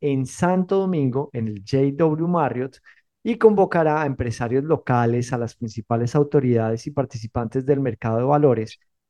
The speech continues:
y a asistentes y expositores locales e internacionales, entre los que se encuentran los representantes de los trece países de la Federación Iberoamericana de Fondos de Inversión,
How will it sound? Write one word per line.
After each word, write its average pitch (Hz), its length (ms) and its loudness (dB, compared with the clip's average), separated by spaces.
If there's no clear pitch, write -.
y 190 160 0
a 175 160 4
asistentes 151 760 0
y 196 40 4
expositores 135 580 -2
locales 127 540 0
e 160 80 -2
internacionales, 165 1000 -2
entre 196 420 4
los 170 200 2
que 160 80 -6
se 151 140 -4
encuentran 147 480 0
los 196 100 4
representantes 135 880 -2
de 180 80 2
los 139 300 0
trece 143 400 2
países 139 720 -2
de 156 180 6
la 147 160 6
Federación 123 880 -2
Iberoamericana 143 1000 2
de 127 80 -2
Fondos 123 420 -4
de 147 60 -4
Inversión, 160 520 -2